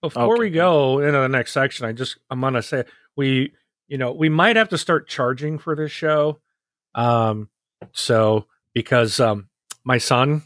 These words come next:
Speaker 1: got into Georgetown University.
Speaker 2: Oh.
Speaker 1: <laughs> He got
Speaker 2: I
Speaker 1: accepted and he's so excited. So it's like, I think we're gonna have to start charging for this <laughs> podcast so we, we can,
Speaker 2: Yeah.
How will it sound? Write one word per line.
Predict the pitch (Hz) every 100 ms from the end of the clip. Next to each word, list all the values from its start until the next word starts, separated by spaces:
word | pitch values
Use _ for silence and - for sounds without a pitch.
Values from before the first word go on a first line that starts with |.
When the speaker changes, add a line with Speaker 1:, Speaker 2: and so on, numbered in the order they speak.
| -
Speaker 1:
got | 131 120 - _ _ _ _ _ -
into | 127 120 123
Georgetown | 98 113 131 - - 160 185 170
University. | 170 156 147 160 - 208 170 _ _ _ -
Speaker 2:
Oh. | 160 156 - - -
Speaker 1:
<laughs> | - - - - 480 - - 208 - 302 - _ - - -
He | 214
got | 220 240
Speaker 2:
I |
Speaker 1:
accepted | 220 131 214 254 240
and | 220
he's | 202 214
so | 233 226
excited. | 202 208 196 208 220
So | 208
it's | 208
like, | 208 185 - - - _ _
I | 185 196
think | 285
we're | 269
gonna | 247 220
have |
to | 196
start | - 208
charging | - 185 196 185
for | 170 165
this | 151 - - -
<laughs> | -
podcast | 151 262 - 226 226 202 - 196 - - - _ -
so | 277 -
we, | 294 - 196 -
we | 269
can, | - 247
Speaker 2:
Yeah. | 85